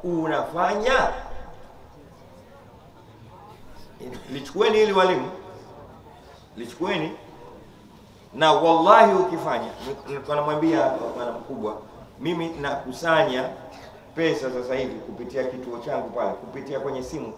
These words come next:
karibu milioni mia nishapata. Kwa sababu ukiniuliza kazi nafanya, nitakuonyeshea hii hapa, hii hapa, hii hapa. Wanatoa watu pesa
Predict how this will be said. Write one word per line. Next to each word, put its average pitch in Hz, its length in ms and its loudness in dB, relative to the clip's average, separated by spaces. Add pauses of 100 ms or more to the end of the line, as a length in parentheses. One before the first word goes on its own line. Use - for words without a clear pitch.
(160)
karibu 156 260 -2
milioni 143 340 -2
mia 135 160 -4
nishapata. - 420 -8 (1800)
Kwa 120 80 -14
sababu 165 260 2
ukiniuliza 170 460 0
kazi 180 280 2
nafanya, 175 400 0
nitakuonyeshea 139 640 -4
hii 127 160 -4
hapa, 123 280 -6
hii 123 200 -6
hapa, 127 240 -10
hii 135 160 -10
hapa. 135 200 -12 (3000)
Wanatoa 185 460 10
watu 214 340 10
pesa 196 500 2